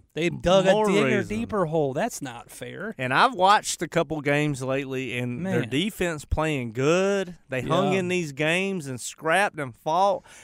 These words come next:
Speaker 2: And, you know, had me thinking I was excited, for beca-, actually became a fan of the underdog
Speaker 1: Yeah.
Speaker 2: and was excited about rooting for 'em in the, in the playoffs 'cause I thought they would hang in the game and scrap it out, little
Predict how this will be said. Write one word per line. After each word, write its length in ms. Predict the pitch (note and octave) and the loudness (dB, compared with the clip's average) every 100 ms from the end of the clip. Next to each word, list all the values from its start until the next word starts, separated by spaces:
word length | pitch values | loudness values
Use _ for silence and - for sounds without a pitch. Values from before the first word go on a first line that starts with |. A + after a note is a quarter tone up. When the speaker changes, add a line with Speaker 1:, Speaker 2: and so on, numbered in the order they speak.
| - _ - | -20 _ -6
Speaker 2:
And, 160 | - | -2
you 80 | E4+ | 0
know, 200 | D#4+ F3 | 4 6
had 300 | F3 G3+ G#3+ | 6 4 4
me 180 | G3+ F4+ | 2 -2
thinking 440 | - F#3 F3 F3+ | 2 2 4 2
I 140 | E3+ C#4 | 2 4
was 180 | F4 F3 | 2 0
excited, 520 | C3+ D#3 D#3+ F#4+ G#3+ | -4 0 2 2 -2
for 200 | C#3 C3+ | -8 -6
beca-, 320 | D#3+ D#3+ G3 - | -4 -2 -4 2
actually 400 | G3 D4 - F3 | 2 2 0 0
became 480 | D3+ D3+ - F3+ E3 | 0 -2 -2 0 0
a 80 | D3 | 0
fan 380 | - E3+ A3+ | 2 2 2
of 140 | G#3 D3 | 0 -2
the 120 | C3+ | -2
underdog 800 | E3 B3 G#4+ G#3 B2+ B2 C3+ C3+ | 0 0 -2 -2 0 2 0 -2
Speaker 1:
Yeah. 380 | D3+ C#4+ D#4+ F3 | -2 0 0 2
Speaker 2:
and 180 | F#3 G3 | 4 4
was 160 | E3+ | 4
excited 540 | E3+ C#3 - G3+ E4 C#4 | 2 2 4 6 4 2
about 420 | G3 E3+ D#3+ C#3 | 2 4 2 0
rooting 260 | C#3 G3 F#3+ | 2 2 0
for 280 | - F3+ G3+ | -4 -2 0
'em 120 | F#3+ | 0
in 180 | F#3+ F3+ | -2 -2
the, 160 | D#3+ - | -6 -10
in 160 | F#3 F#3 | -8 -4
the 80 | |
playoffs 640 | D#3 G3 D#4 C4+ G3+ A#3 - | 0 4 6 6 6 2 -2
'cause 160 | G3+ | 0
I 80 | F#3+ | 0
thought 300 | G3 F#3+ F#3 | 0 0 0
they 100 | G3 | 2
would 160 | G3 F#3+ | 2 2
hang 300 | E3 G3+ G#3+ | 0 0 0
in 100 | G#3+ | -2
the 80 | F3+ | -2
game 400 | E3 G#3 E4 C#4+ | 0 0 -2 -4
and 180 | F3+ | -4
scrap 460 | - - G3+ F#3 - | -6 -6 0 0 2
it 60 | G#3+ | 6
out, 320 | B3+ A#3+ F#3 | 6 6 4
little 280 | F#3 F3+ | 0 0